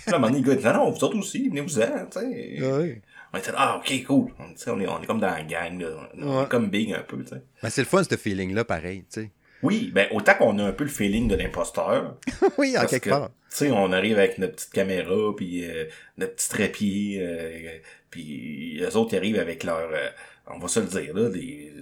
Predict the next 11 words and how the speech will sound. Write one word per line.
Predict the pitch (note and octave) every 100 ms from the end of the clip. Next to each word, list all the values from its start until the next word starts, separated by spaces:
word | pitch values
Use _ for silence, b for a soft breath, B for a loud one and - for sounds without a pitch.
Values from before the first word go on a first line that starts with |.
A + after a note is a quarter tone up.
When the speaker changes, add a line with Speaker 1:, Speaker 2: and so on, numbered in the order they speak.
| D#2
Speaker 1:
hosties | A#2+ - - - A#2
de | G2+
grosses | G#2 A2
caméras. | A2 G#2 G2 G2 A2+ A#2 D3 -
<laughs> | - F#2
Speaker 2:
Ah | F2
oui. | D#2+ E2
Speaker 1:
Tu | - -
sais, | D3+ D#3+ - B B -
full, | B2+ A2+
euh, | G#2 F#2+ F2+ F2+ E2